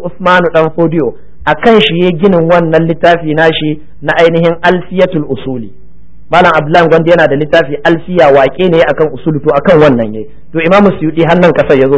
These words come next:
saboda yaɗa addini. Haka Turawan mulkin mallaka suka rinka shiga lungu-lungu, su je su kai addinin Kirista, su je su kai ɗabi'ar su ta Turawa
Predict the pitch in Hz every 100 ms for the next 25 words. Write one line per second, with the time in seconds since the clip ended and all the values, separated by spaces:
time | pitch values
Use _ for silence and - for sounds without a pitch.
0 | 143 151 139 135 139 117 110 117 117 104
1 | - - - 214 240 226 202 202 202 196
2 | 202 214 214 175 156 160 175 175 160 -
3 | 165 170 165 147 139 147 147 151 170 175
4 | 156 143 143 151 143 123 - - - -
5 | - - 139 175 190 170 131 185 175 139
6 | 123 180 180 147 139 160 165 - 139 -
7 | - - - 139 170 202 190 185 185 165
8 | 156 196 165 - 147 160 - 156 156 156
9 | 151 151